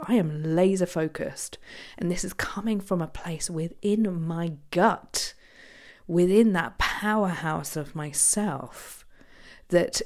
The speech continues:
comes from, "Nah, not taking it. This is what I'm here to do, and this is a change that I am bringing to this world."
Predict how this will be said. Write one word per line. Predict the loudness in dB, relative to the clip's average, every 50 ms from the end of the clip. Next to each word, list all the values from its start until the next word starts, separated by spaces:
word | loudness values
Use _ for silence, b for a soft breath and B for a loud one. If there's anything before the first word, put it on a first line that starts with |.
| -6 -8
comes | -8 -6 -2 0 2 4 4 2 2 -2
from, | -4 -4 -4 -2 -2 -2 -4 -2
"Nah, | 0 0 0 0 0 -4 -6 -12 -20 -20 _ _ _ _ -8 _
not | 0 2 2 2 0
taking | -2 -8 -8 -8 -8 -10 -12
it. | -12 -12 -14 _ _ -2
This | -2 0 0 0
is | -2 -2
what | -4 -8
I'm | -8 -8 -8
here | -8 -10 -10 -10
to | -12 -10 -6
do, | -4 -2 -2 -2 -2 -4 B B B B B B B B B -2
and | 0 0 0
this | 0 -2 -4
is | -4 -6
a | -6 -6
change | -6 -6 -4 -6 -6 -6 -8 -8 -2
that | 0 0
I | 0
am | 0 -2 -4
bringing | -4 -2 -2 -2 -2 -4 -4
to | -6 -8 -8
this | -8 -4 -2 -2 -2 -2
world." | -4 -6 -8 -10 -12 -16 -16 -18